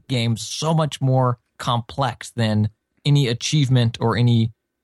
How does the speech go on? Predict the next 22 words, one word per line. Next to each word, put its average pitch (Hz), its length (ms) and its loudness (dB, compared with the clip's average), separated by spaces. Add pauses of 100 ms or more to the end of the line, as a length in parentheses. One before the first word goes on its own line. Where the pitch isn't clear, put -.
(140)
run-of-the-mill 113 680 2
person 107 400 0
like 98 180 -4
me 110 140 -2
would 101 140 0
ever 98 200 0
notice. 92 420 0
And 90 120 -2
it's - 180 -4
really 110 240 2
cool 104 300 0
to 98 60 -6
see 98 160 -4
people 95 520 0 (180)
that 104 100 -2
appreciate 107 640 -2
that 92 260 -2
and 92 180 0
use 98 180 0
it 101 140 -4
for, 92 440 0
um, 92 260 2